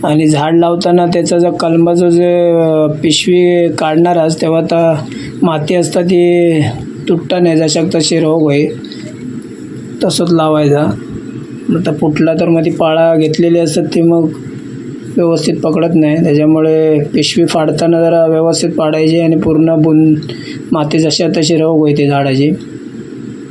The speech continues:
त्या पद्धतीत आपण झाड लावून घ्यायचा. आता लावणार आहे तर हापूस आंब्याचं झाड. हापूस आंब्याक पण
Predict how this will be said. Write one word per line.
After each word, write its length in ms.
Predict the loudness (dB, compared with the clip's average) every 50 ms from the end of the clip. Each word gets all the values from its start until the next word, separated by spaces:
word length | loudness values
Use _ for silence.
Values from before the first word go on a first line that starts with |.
| -16 -16 -14 -12 -8 -4
त्या 120 | -2 -2 0
पद्धतीत 480 | 0 0 2 2 2 2 2 2 2
आपण 280 | 2 0 2 2 2 2
झाड 200 | 2 2 2 2
लावून 260 | 0 0 2 2 2
घ्यायचा. 340 | 2 0 0 0 0 0 0 -4 -6 -10 -12 -14 -14 -14 -16 -14 -14 -14 -12 -12 -12 -12 -12 -12 -12 -12 -14 -14 -14 -14 -14 -14 -14 -14 -14 -14 -14 -14 -14 -14 -12 -12 -12 -12 -12 -12 -12 -12 -12 -12 -12 -14 -14 -16 -16 -14 -16 -14 -14 -14 -14 -14 -14 -14 -14 -16 -16 -16 -16 -16 -16 -14 -16 -16 -16 -14 -14 -14 -14 -12 -12 -12 -12 -12 -14 -14 -14 -14 -14 -14 -14 -14 -12 -4 -2 -2
आता 260 | 0 -2 -2 -2 0
लावणार 400 | 0 0 2 2 2 2 2 2
आहे 160 | 2 0 0
तर 60 | 0 0
हापूस 360 | 0 0 0 0 -2 0 0
आंब्याचं 400 | 2 2 2 2 2 2 0 0
झाड. 200 | 0 0 -2 -2 -4 -8 -12 -12 -12 -12 -12 -12 -12 -14 -14 -14 -14 -14 -14 -14 -14 -14 -14 -14 -14 -14 -14 -14 -14 -12 -12 -12 -12 -14 -14 -14 -14 -14 -14 -12 -8 -4 -2
हापूस 320 | -2 -2 0 0 0 2
आंब्याक 320 | 2 2 2 2 2 0 -2
पण 180 | 0 0 0